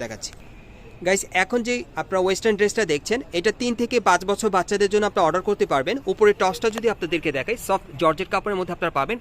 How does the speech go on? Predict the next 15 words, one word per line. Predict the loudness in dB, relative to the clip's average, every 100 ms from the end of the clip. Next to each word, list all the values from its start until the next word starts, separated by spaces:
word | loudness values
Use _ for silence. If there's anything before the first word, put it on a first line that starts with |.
| -8 -2
কলার | 2 2 0 -4
কিন্তু | -4 -4
শার্ট | -4 -6 -4
কলার | -2 0 -2
স্টাইলে। | -4 -4 -4 -8 -18 -8
আর | -4 -4
এখানে | -4 -4
একটা | -2
লো-, | -2 -2 -4 -6
লকেট | -4 -4 -2 -2
দেওয়া | -2
আছে, | -4 -8
দেখেন | -8 -10 -12
খুব | -16 -10
সুন্দর। | -6 -6